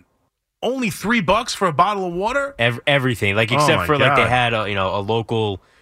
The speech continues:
Speaker 2: restaurant in there. They had Chick-fil-A in there, so those were c-, their co-, normal
Speaker 1: Right,
Speaker 2: prices.
Speaker 1: normal prices,
Speaker 2: But
Speaker 1: yeah.
Speaker 2: everything within the stadium.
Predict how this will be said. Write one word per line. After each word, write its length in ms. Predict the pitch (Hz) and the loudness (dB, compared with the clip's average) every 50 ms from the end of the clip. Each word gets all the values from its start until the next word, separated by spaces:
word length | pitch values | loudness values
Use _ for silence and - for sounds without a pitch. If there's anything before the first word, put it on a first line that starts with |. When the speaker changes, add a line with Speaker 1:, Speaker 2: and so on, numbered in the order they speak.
| _ _ _ - | _ _ _ 0
Speaker 2:
restaurant 500 | 117 123 123 - - - 135 127 127 123 | 0 0 2 2 2 2 2 4 2 2
in 80 | 120 | 2
there. 220 | 120 123 123 123 120 | 2 2 2 2 2
They 140 | 107 95 87 | 2 2 0
had 180 | 90 90 - | 0 -2 -4
Chick-fil-A 520 | - - 120 113 - - 120 123 123 120 120 | -2 -2 -2 -2 -2 0 0 2 2 2 2
in 100 | 120 120 | 2 2
there, 180 | 123 123 117 | 2 2 2
so 140 | - - 104 | 0 0 0
those 200 | 104 113 113 98 | 0 0 0 0
were 140 | 101 104 - - | -2 -4 -4 -6
c-, 80 | 107 | -4
their 180 | - 104 98 92 | -2 0 0 0
co-, 200 | - 110 110 104 - | 2 2 0 0 0
normal 320 | 98 98 101 104 110 113 | 0 -2 0 0 2 2
Speaker 1:
Right, 80 | 131 120 120 120 | 2 4 4 4
Speaker 2:
prices. 100 | 117 113 | 4 4
Speaker 1:
normal 140 | 113 127 101 | 2 2 0
prices, 280 | 90 104 98 92 87 - | 0 0 0 -2 -2 -4
Speaker 2:
But 120 | - 101 104 | -2 0 2
Speaker 1:
yeah. 60 | 117 | 2
Speaker 2:
everything 360 | 120 120 110 - 127 120 113 | 2 0 -2 -2 -2 -2 -2
within 260 | 107 98 - 117 113 | -2 -4 -4 -4 -4
the 80 | 110 104 | -4 -4
stadium. 560 | - - 113 113 117 123 131 131 135 143 123 | -4 -2 0 0 2 2 2 2 0 -2 -4